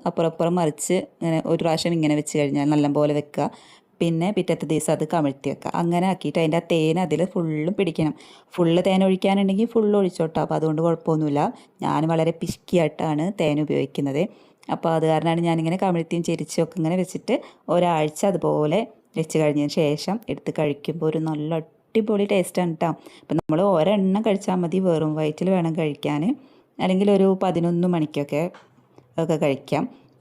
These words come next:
നമ്മുടെ വയറ് ഒന്ന് കാലിയായിട്ട് നിൽക്കുന്ന ഒരു ടൈമിൽ നമ്മളിത് കഴിക്കുകയാണെങ്കിൽ നമ്മുടെ അന്ന് നല്ലതാണിത്. ഈ സ്പോർട്സിനൊക്കെ പങ്കെടുക്കുന്ന ആൾക്കാർക്കൊക്കെ നല്ല ഊർജ്ജം നിലനിർത്താനൊക്കെ പറ്റിയ ഒരു സംഭവമാണ് ട്ടോ ഈ ഐറ്റം.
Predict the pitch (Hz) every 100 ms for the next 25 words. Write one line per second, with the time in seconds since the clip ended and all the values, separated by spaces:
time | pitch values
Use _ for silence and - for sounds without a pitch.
0 | - 165 175 180 175 160 185 233 214 202
1 | 190 190 190 196 190 175 160 165 165 175
2 | 147 143 139 233 - 160 151 147 151 147
3 | 147 147 151 160 156 156 160 151 160 156
4 | 175 185 175 170 185 226 233 185 151 160
5 | - - - 147 - 180 160 151 - 190
6 | 190 190 170 170 175 175 170 170 160 156
7 | 165 160 156 160 147 147 160 175 165 165
8 | 160 165 165 160 160 - 156 - 151 160
9 | 160 175 - - - 160 147 147 147 135
10 | 147 147 151 151 127 185